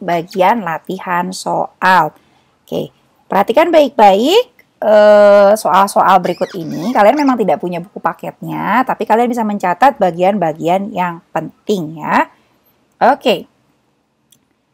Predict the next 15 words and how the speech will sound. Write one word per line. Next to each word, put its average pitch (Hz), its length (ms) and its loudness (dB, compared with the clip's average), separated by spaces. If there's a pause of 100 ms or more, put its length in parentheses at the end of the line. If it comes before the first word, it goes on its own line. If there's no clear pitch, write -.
(160)
nomor 285 320 0
satu, 349 400 0 (400)
kesadaran 330 560 2
untuk 262 320 -6
hidup 240 320 -6
bersih, 202 640 -6
sehat, 214 480 -2
dan 185 240 -2
indah 220 400 -4
harus 196 320 -2
dimulai 214 480 0
dari, 226 640 0 (840)
oke, 143 800 -16 (400)
diri 294 880 -6
sendiri. - 1040 -16